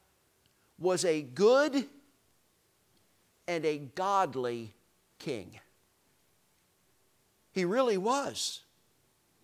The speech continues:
That is until verse sixteen says, "He was strong and his heart was lifted up."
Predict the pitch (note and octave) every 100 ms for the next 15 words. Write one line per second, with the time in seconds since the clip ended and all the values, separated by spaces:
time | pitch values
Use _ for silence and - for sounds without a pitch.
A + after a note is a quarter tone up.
0 | _ _ _ - - - G#3+ C#4+ D#4 D#4
1 | F4 C4 B3+ - C#4+ C#4 B3 A#3+ - C4
2 | C4 - - D4+ D#4 D4+ A3 A3 F#3 F#3
3 | G3+ A#3 A3 - - - - - C#4+ A#3+
4 | A#3 G3+ - - - A#3+ C#4 C#4 A3+ G3
5 | F#3+ G3 A3+ - - - A3+ A#3 A3+ G3
6 | F3+ G3+ G3 F3 - - - B3 A3 E3+
7 | - - - G3 E3+ G#3 G#3 - F#3+ F#3
8 | F#3+ C#3 -